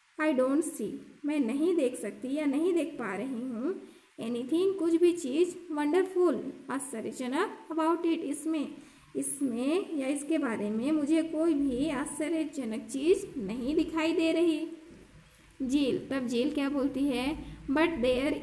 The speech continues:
is, लेकिन है, लेकिन इसमें वंडरफुल बात है, कुछ आश्चर्यजनक चीज़ है, आंट जैन। You see, आप देखिए, although, यद्यपि,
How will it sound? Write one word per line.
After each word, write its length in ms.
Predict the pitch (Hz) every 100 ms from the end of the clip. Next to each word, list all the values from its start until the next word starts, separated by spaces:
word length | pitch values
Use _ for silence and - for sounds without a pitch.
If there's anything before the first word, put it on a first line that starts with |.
| 240
is, 340 | 247 240 208 - - - - _ _ _ -
लेकिन 460 | 247 240 247 339 480 - - -
है, 400 | 214 226 240 277 - - - -
लेकिन 420 | 247 214 302 285
इसमें 460 | 294 277 269 330 359
वंडरफुल 720 | 220 214 226 - 320 349 359 - - 320
बात 440 | 214 214 320 381 - -
है, 240 | 214 208
कुछ 240 | 170 285 -
आश्चर्यजनक 800 | 233 262 247 247 240 247 269 349
चीज़ 340 | 262 269 285
है, 400 | - 226 233 311
आंट 300 | 302 208 240
जैन। 460 | 202 190 233 339 403 - - - -
You 140 | 254 262
see, 420 | - 302 320 277 - - - - -
आप 140 | 247 262
देखिए, 840 | 247 214 214 320 320 277 214 - - - - 269
although, 600 | 285 285 254 254 311 480 - - - -
यद्यपि, 840 | 254 254 269 254 220 233 320 392